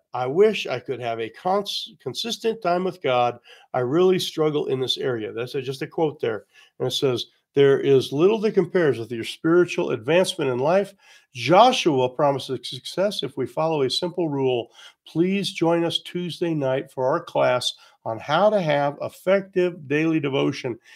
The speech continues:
It starts at six o'clock and is meeting in our Parco Inn Cafe. See you there." This is an open format Bible study that anyone can come to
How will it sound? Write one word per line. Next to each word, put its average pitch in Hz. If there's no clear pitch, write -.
It 135
starts 147
at 117
six -
o'clock 160
and 135
is 113
meeting 175
in 127
our 113
Parco 185
Inn 165
Cafe. 156
See 160
you 135
there." 117
This 143
is 117
an 117
open 185
format 170
Bible 156
study 165
that -
anyone 180
can 160
come 165
to 156